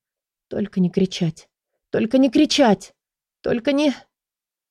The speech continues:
У него закрыты глаза, а я вдруг ощущаю пустоту. Абсолютную, спокойную. Словно и не было той испепеляющей ярости и помутнения. И даже тот факт,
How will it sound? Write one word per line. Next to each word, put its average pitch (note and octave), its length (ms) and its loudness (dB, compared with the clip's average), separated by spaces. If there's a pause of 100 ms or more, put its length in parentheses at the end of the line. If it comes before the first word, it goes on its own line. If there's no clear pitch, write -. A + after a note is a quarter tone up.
(520)
У F#3+ 60 0
него F3+ 240 4
закрыты F#3 420 0
глаза, F#3 520 0 (680)
а - 140 -4
я B3+ 220 0
вдруг A3+ 280 0
ощущаю G#3+ 560 0
пустоту. F#3 720 -4 (880)
Абсолютную, G3 880 0 (420)
спокойную. D#3 840 -2 (520)
Словно C#4+ 380 0
и G3 120 8
не A3 200 6
было D#3+ 200 2
той F#3+ 400 2 (320)
испепеляющей A3+ 800 2
ярости G3+ 540 2
и F3+ 60 6
помутнения. F3 920 4 (920)
И F3 80 0
даже E3+ 400 4
тот A3 480 4
факт, - 680 -2